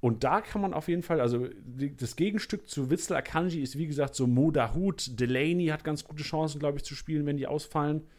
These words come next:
Äh, ein Brandt wird davon profitieren, weil er auf jeden Fall so der zentrale Aufbauspieler sein wird. Und vielleicht wird dann auch, ähm, weiß nicht, Hazard könnte eventuell profitieren, wahrscheinlich auch noch, weil Reus einfach noch verletzt ist. Ähm, wäre aber auch vielleicht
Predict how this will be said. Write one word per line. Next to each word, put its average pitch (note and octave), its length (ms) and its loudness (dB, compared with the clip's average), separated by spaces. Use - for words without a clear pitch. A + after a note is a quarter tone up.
Äh, A2+ 220 0
ein G#2+ 160 -2
Brandt C#3 440 0
wird D3+ 120 0
davon D3+ 240 2
profitieren, D#3 680 0
weil A#2+ 140 4
er A2 60 4
auf - 80 -2
jeden C3+ 120 -2
Fall C3 160 0
so A#2 80 -4
der A#2+ 160 0
zentrale B2+ 420 2
Aufbauspieler D#3 600 0
sein D3 280 -2
wird. D#3 280 0
Und A#2+ 340 4
vielleicht B2 360 0
wird C#3 100 -2
dann B2+ 160 0
auch, A#2 340 -2
ähm, A2 280 -2
weiß A#2+ 100 -6
nicht, A2+ 120 -6
Hazard A2+ 340 -2
könnte C#3+ 360 0
eventuell C3+ 360 -2
profitieren, C3+ 720 -2
wahrscheinlich A2+ 400 -4
auch A2+ 60 -4
noch, A2+ 140 -4
weil A2 120 -2
Reus A#2+ 280 0
einfach C3+ 240 -6
noch C3+ 100 -6
verletzt C3 380 -4
ist. - 260 -10
Ähm, G#2 460 -4
wäre A#2+ 240 2
aber B2+ 140 2
auch A#2+ 140 0
vielleicht - 500 -4